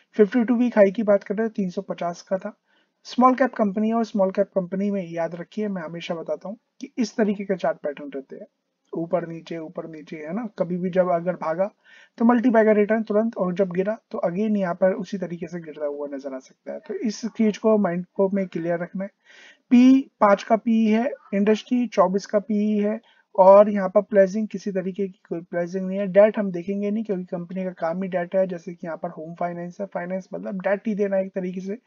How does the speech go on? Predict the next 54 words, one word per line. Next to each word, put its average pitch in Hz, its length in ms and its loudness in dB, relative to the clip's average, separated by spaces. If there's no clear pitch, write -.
और 208 280 10
यहाँ 208 200 0
पर 214 160 0
देखा 208 260 4
जाए 202 160 4
प्रॉफिट, 190 460 -2
अ, 202 60 4
ये 190 240 2
सब 196 220 -4
चीज 196 260 -6
अगर 185 220 -2
ना 180 180 -8
देखे 180 280 -12
तो 208 80 -10
ठीक 165 380 -20
ही 165 60 -14
रहेगा, 160 260 -10
नेगेटिव 156 500 -14
ही 170 180 -12
इफेक्ट 160 300 -12
डालता 160 280 -6
हुआ 151 160 -10
दिखाई 143 240 -12
देगा। 151 280 -12
बुक 226 200 0
वैल्यू 254 280 6
तीन 247 220 2
सौ 220 160 -8
सत्तावन 185 420 2
रुपए 170 240 -10
की 143 160 -16
है, 147 180 -8
तो 185 120 4
यहाँ 185 180 2
पर 220 140 0
बुक 196 260 -4
वैल्यू 202 240 4
से 202 160 0
भी 190 120 -2
नीचे 175 220 -6
चल 170 100 -6
रहा 160 160 -6
है, 160 80 -4
तो 180 100 -6
बुक 175 240 -8
वैल्यू 202 280 4
के 208 120 -6
आसपास 180 480 0
भी 196 100 -2
अगर 180 200 2
आ 170 140 0
जाता 165 300 -4
है 151 240 -4
ये, 175 260 -6